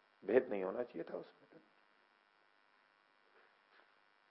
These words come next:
जैसे अग्नि अगर गर्म है और अग्नि सब जगह फैली है, तो वो सब जगह वैसा करेगी,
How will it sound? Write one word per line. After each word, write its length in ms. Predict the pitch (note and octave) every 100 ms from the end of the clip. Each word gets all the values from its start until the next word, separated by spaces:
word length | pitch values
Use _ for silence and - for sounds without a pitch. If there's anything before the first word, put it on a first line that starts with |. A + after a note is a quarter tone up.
| - -
जैसे 420 | - G2 - F3+
अग्नि 540 | - G#2+ A2 C3 D3+ D3+
अगर 260 | A2+ B2+
गर्म 380 | A2 G2+ A#2+ D3
है 480 | B2+ G#2+ G#2 A2 B2+
और 160 | C3 B2
अग्नि 380 | A2+ A#2+ C3
सब 240 | B2+ C3 -
जगह 220 | B2 C#3
फैली 380 | - G#2+ A2 C3+
है, 100 | C#3+
तो 100 | D#3
वो 80 | D#3+
सब 220 | G3 E3+
जगह 200 | G3 G3
वैसा 240 | F3+ -
करेगी, 380 | D#3+ C#3+ C3 A#2